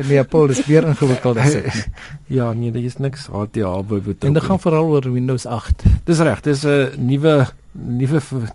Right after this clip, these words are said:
Speaker 2: nuwigheid, kom ons sal dit so stel, in Windows agt. Storage spaces, ehm, is dan nou ook, of 'n storage pool.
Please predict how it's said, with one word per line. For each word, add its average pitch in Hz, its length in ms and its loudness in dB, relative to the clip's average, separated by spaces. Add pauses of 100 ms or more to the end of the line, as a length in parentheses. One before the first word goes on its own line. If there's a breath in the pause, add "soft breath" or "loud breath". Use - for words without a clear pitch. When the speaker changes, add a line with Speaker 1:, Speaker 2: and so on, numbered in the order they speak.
Speaker 2:
nuwigheid, 135 840 -2
kom 117 180 -6
ons 110 100 -4
sal 110 140 -6
dit 101 120 -6
so 113 260 -4
stel, 107 380 -10
in 104 160 -6 (180)
Windows 107 320 -2
agt. - 240 -6 (320 loud breath)
Storage 170 460 -2
spaces, - 800 -2 (340 loud breath)
ehm, 120 420 -4
is 117 180 -6
dan 123 160 -2
nou 113 200 -2
ook, - 300 -6
of - 240 -14
'n 104 40 -8
storage 117 480 -6
pool. 135 280 2